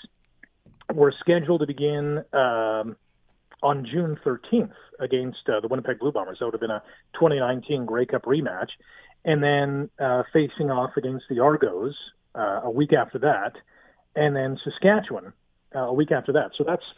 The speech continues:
three games impacted. And then they went, they would, theoretically, if the schedule <laughs> held, they would have gone on the bye, bye week. <clears throat> So there are some teams that are gonna lose as many as four games,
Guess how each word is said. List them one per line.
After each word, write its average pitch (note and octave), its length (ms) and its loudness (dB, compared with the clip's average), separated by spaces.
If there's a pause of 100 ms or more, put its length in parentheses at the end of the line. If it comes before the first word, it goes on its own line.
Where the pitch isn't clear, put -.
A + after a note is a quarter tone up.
three B3 240 2
games E3 400 2 (200)
impacted. C#3 680 2
And D#3 140 2
then G3+ 80 4
they C#4+ 100 4
went, E3+ 300 0 (500)
they C3 80 -2
would, A#2+ 180 -4 (720)
theoretically, C#3 580 0
if C3+ 120 -4
the B2+ 160 -6
schedule B2 340 0 (320)
<laughs> - 300 -20
held, C3+ 320 0 (300)
they E3+ 80 -2
would D3+ 80 2
have C#3+ 80 4
gone C#3 180 2
on C3+ 60 -4
the B2+ 80 -8
bye, D3 180 0 (140)
bye E3 200 0
week. - 200 -16 (240)
<clears throat> F#3 240 0
So F3 80 -2
there G3 180 2
are D#3+ 160 0
some A3+ 160 0
teams D3 420 -6 (380)
that D3 80 0
are C#3+ 40 0
gonna C#3+ 140 0
lose C#3+ 220 -2
as C3 140 -10
many E3 180 0
as B2+ 60 -2 (260)
four F3+ 300 -10
games, C#3 560 -2